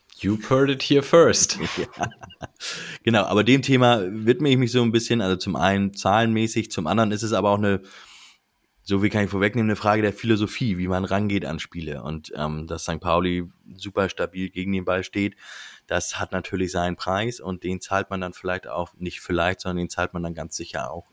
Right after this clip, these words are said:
Speaker 2: in Anzahl von weniger geschossenen Toren. So ist eine Frage des, des Fokus, des Ansatzes, der Spielidee und da muss man einfach das akzeptieren. Es gibt Gegenbeispiele,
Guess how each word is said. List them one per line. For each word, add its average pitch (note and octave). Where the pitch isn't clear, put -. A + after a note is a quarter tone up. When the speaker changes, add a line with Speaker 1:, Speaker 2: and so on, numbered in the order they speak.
Speaker 2:
in E2
Anzahl E2+
von E2
weniger D#2+
geschossenen E2
Toren. E2
So A#1+
ist -
eine D2
Frage E2+
des, D#2
des F2
Fokus, B2
des F#2
Ansatzes, G2+
der F2+
Spielidee G2
und E2+
da E2+
muss F2
man F2
einfach E2
das D#2+
akzeptieren. -
Es -
gibt -
Gegenbeispiele, G2+